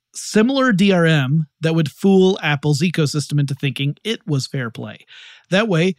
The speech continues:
you could purchase music from these other stores and get that music on your iPod. That would give you oppor-,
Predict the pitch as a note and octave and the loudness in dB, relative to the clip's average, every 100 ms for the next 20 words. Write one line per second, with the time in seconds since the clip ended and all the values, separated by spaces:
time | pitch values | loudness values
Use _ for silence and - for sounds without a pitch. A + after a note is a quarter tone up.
0 | _ - C3+ C#3+ F#3 - C#4+ B3 F#3+ E3+ | _ -8 -4 -2 -2 -2 -2 -2 0 0
1 | C3 A2 B2 _ - C#3+ C#3+ C#3+ D3 D3+ | 0 -6 -16 _ -4 0 2 2 2 0
2 | - _ - F#3+ G3+ E3 - D3 B2 - | -2 _ -6 0 2 2 0 -6 -8 -14
3 | - - - _ _ C#3+ C3+ C#3+ D#3 D#3 | -18 -18 -20 _ _ -6 -2 0 0 -4
4 | _ D#3+ D#3 F#3+ E3 C#3 D3 C#3 C#3 F3 | _ -4 -2 0 0 0 -2 -2 -2 0
5 | G#3 - A#2 G#2+ A#2+ E3+ - G#3 F3 E3 | 0 -2 -6 -6 -4 -4 -2 -4 -2 -2
6 | F3+ G3 F#3+ E3 E3+ F#3+ | 0 0 0 0 -2 -4